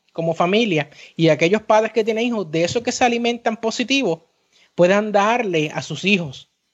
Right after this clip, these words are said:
que sus hijos, entre lo difícil y las circunstancias, puedan ser felices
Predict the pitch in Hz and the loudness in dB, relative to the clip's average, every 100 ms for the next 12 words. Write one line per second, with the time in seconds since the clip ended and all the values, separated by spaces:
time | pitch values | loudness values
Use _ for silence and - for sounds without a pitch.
0 | _ _ - 165 156 156 180 202 220 - | _ _ 0 2 0 -6 0 2 2 -2
1 | _ 190 160 185 170 165 160 156 226 247 | _ -4 -2 -4 0 0 0 -4 -4 -2
2 | 254 247 247 226 254 220 247 240 262 254 | -2 0 0 0 -4 -4 -4 -2 0 0
3 | 226 - - - - 185 196 233 226 196 | 0 -2 -8 -6 2 2 4 2 2 2
4 | 170 220 262 170 139 - | 4 4 0 -2 -8 -12